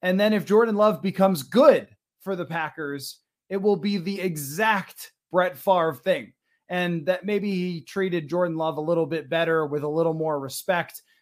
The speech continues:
than Favre did for him in Green Bay. Uh, but at the same time, it was s-, very similar deal. A guy who was a legendary quarterback,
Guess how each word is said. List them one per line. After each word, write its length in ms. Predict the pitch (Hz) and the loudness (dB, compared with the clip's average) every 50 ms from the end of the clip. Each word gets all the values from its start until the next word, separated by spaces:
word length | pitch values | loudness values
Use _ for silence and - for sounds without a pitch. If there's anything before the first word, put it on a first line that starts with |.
| _ _ 123 | _ _ -4
than 440 | 147 160 160 156 151 147 143 143 - _ | -2 0 0 0 -2 -4 -6 -6 -8 _
Favre 400 | - - - 170 170 165 160 127 | -6 -2 2 2 2 2 2 0
did 280 | - 165 160 143 131 - | -2 -4 -4 -4 -6 -8
for 140 | - 143 131 | -10 -6 -2
him 440 | 151 262 302 254 170 139 131 123 - _ _ | 2 2 2 2 2 -2 -8 -10 -12 _ _
in 180 | 170 170 170 160 | -6 -4 -4 -2
Green 280 | 143 165 165 165 160 | -2 -2 -2 -2 -2
Bay. 380 | 143 170 175 160 139 127 117 - _ _ _ _ _ _ | 0 0 0 0 -2 -4 -6 -10 _ _ _ _ _ _
Uh, 120 | - 131 131 | -10 -8 -8
but 100 | 143 147 | -8 -10
at 80 | 143 | -10
the 80 | - 156 | -10 -6
same 300 | - 196 190 185 175 - | -2 0 0 0 0 0
time, 520 | - 190 180 165 151 139 131 127 123 123 - | 0 2 2 2 0 -4 -6 -8 -8 -10 -10
it 80 | 170 165 | -8 -6
was 280 | 160 160 143 - - _ | -6 -6 -8 -10 -12 _
s-, 200 | - - - - - | -16 -16 -10 -2 0
very 240 | 220 233 233 202 180 | 2 2 2 2 0
similar 420 | - - 202 190 170 160 160 147 | 0 -2 -2 0 -2 -2 -2 -4
deal. 380 | 123 175 175 160 120 95 - _ _ _ _ _ _ 131 | -4 -4 -4 -4 -6 -8 -14 _ _ _ _ _ _ -10
A 60 | 139 | -4
guy 260 | 135 165 170 180 180 | 0 2 2 4 4
who 100 | 180 185 | 2 2
was 160 | 180 170 156 | 0 -2 -2
a 40 | 175 | -2
legendary 600 | 160 165 165 165 147 160 160 156 160 156 156 143 | -2 -2 -2 -2 -4 -6 -4 -2 -2 -2 -4 -4
quarterback, 640 | - - 151 151 147 147 - 143 135 135 135 127 - | -4 -4 -2 -2 -2 -2 -4 -4 -4 -4 -6 -6 -8